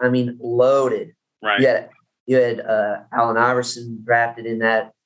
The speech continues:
Speaker 1: as number one. Marcus Camby was number two. Sharif Abdul-Rahim was three. Antoine Walker, which I was, I was kinda surprised Antoine Walker left, but I guess, I mean, he, I just heard in those drafts, he was, like, beating John Wallace left and right. And,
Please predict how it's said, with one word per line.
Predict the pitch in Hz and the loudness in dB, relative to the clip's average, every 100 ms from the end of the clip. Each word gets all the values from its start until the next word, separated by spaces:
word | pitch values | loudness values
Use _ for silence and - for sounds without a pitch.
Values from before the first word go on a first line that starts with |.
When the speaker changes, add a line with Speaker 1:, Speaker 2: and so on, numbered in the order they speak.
| _ | _
Speaker 1:
as | 107 | -10
number | 107 104 | -6 -4
one. | 101 120 127 123 | 0 2 2 2
Marcus | 113 110 110 - - | 0 -2 -6 -12 -10
Camby | 120 117 113 | -6 -4 -4
was | 107 107 | -6 -6
number | 104 98 | -8 -8
two. | - 127 123 120 117 | -6 0 2 2 0
Sharif | - 110 107 | -4 -8 -6
Abdul-Rahim | 98 101 101 98 117 117 113 | -4 0 2 2 -2 -8 -6
was | 98 - | -8 -8
three. | 113 120 117 120 120 _ _ _ 117 | -2 0 0 -2 -8 _ _ _ 0
Antoine | 127 123 107 98 | 0 0 -4 -2
Walker, | 101 131 135 139 | 2 2 0 0
which | 135 127 - _ - | 0 -2 -8 _ 0
I | 165 | 2
was, | 220 220 165 - | 2 0 -2 0
I | 156 | -2
was | 226 - | -2 -2
kinda | 165 | -2
surprised | 147 117 123 151 156 135 | -2 -2 0 2 2 0
Antoine | 127 120 127 123 | -4 -2 0 2
Walker | 135 156 120 | 2 0 -2
left, | 113 147 139 - 120 | 2 2 2 -2 -4
but | 117 113 - _ _ 120 | -2 -4 -6 _ _ -2
I | |
guess, | 123 135 127 - - _ - | 2 2 0 -6 -16 _ -8
I | |
mean, | 117 113 | -4 -2
he, | 135 170 165 - - | 0 0 0 -4 0
I | 131 | 0
just | 127 - | 0 -2
heard | 143 151 | 0 0
in | 139 | 2
those | 123 120 | 0 0
drafts, | 101 127 147 127 - | 0 2 2 -2 -6
he | 135 | -10
was, | 120 | -4
like, | 113 104 104 | -2 -2 -2
beating | 110 127 117 | -2 -2 -2
John | 113 120 117 | 0 0 2
Wallace | 120 131 107 - | 0 0 0 -2
left | 117 123 107 | -2 -2 -6
and | 107 | -4
right. | 120 127 | 0 0
And, | 113 104 | -2 -12